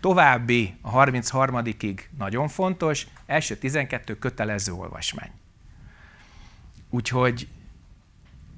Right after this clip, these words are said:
választ ki az irányt. Sun Tzu zen mester azt mondta, a gyakorlatban három nagyon fontos elem van. Irányvétel, irányvétel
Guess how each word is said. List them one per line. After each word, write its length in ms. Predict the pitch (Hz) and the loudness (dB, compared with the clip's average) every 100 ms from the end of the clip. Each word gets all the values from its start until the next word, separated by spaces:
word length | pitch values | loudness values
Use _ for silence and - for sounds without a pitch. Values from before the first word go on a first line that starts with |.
| - - - - | -20 -20 -20 -4
választ 460 | - 214 156 117 | 4 6 6 2
ki 100 | - | 0
az 100 | 135 | 0
irányt. 540 | 131 123 104 85 - - - | 2 2 0 -4 -12 -18 -6
Sun 200 | - 214 | 0 2
Tzu 200 | 202 143 | 2 2
zen 200 | 135 127 | 2 0
mester 340 | 123 120 147 | -2 -2 0
azt 260 | 135 131 - | 0 0 -2
mondta, 340 | 113 107 113 | -4 0 0
a 160 | 98 107 | 0 0
gyakorlatban 760 | 127 196 - 147 135 120 123 | 4 4 6 6 6 4 0
három 680 | 123 - 185 190 151 98 98 | -2 4 8 10 8 4 0
nagyon 340 | 127 139 123 110 | 0 2 0 -2
fontos 560 | - 113 107 113 - - | -4 -4 -2 -4 -4 -2
elem 380 | 120 117 107 | 0 2 0
van. 300 | 107 101 85 - - - | -2 -2 -4 -10 -16 -12
Irányvétel, 960 | - 110 127 135 139 156 - 160 170 180 - - - - - - - | -4 4 4 4 2 0 4 6 6 2 -10 -20 -20 -20 -20 -20 -8
irányvétel 1000 | 110 113 120 123 127 123 - 131 139 165 | 0 4 6 4 2 0 2 4 4 2